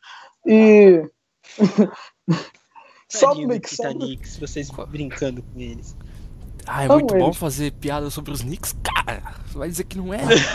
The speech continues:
Speaker 4: A gente faz
Speaker 2: Não,
Speaker 4: piada com,
Speaker 2: mano,
Speaker 4: até
Speaker 2: fazer
Speaker 4: com
Speaker 2: piada
Speaker 4: Boston
Speaker 2: com Kita
Speaker 4: Celtics,
Speaker 2: Knicks é
Speaker 4: cara.
Speaker 2: muito fácil.
Speaker 3: Não, ó, a gente faz piada com o Celtics e eles têm t-, treze títulos a mais que o Miami Heat, eles têm vinte e oito picks estocadas.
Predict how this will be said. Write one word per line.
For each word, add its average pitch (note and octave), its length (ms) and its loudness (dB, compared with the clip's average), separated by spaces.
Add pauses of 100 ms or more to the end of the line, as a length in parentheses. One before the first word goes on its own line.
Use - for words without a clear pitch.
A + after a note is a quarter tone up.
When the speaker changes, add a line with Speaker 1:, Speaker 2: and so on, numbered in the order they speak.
(1700)
Speaker 4:
A E3 140 6
gente A#3 240 2
faz A3+ 220 4
Speaker 2:
Não, - 60 -10
Speaker 4:
piada A3 340 4
com, F3 80 0
Speaker 2:
mano, F3 240 -2
Speaker 4:
até G3 120 -6
Speaker 2:
fazer A#3+ 320 0
Speaker 4:
com G3+ 60 -4
Speaker 2:
piada D4 220 2
Speaker 4:
Boston C#4+ 160 -6
Speaker 2:
com G3 80 -6
Kita F#3+ 120 0
Speaker 4:
Celtics, C4 120 -4 (100)
Speaker 2:
Knicks A#3+ 180 -10
é - 40 -6
Speaker 4:
cara. D4+ 100 -4
Speaker 2:
muito C#4+ 260 -8
fácil. - 540 -14 (240)
Speaker 3:
Não, - 260 -6
ó, E3 160 0
a A#2+ 60 0
gente C#3 160 -12
faz F3 140 -10
piada E3 240 -6
com - 120 -16
o C#3 40 -14
Celtics - 420 -6
e E3+ 60 -4
eles D3 160 -8
têm C#3 320 -8 (180)
t-, - 100 -12 (400)
treze D3 380 -8 (160)
títulos B2+ 380 -12
a B2 100 -6
mais A#2+ 180 -10
que - 80 -16
o A#2+ 40 -14
Miami A2+ 260 -12
Heat, A#2 440 -12
eles G#2 100 -12
têm G#2+ 280 -12 (160)
vinte - 280 -12
e - 80 -6
oito A#2+ 160 -10
picks G#2 320 -12
estocadas. A2 880 -8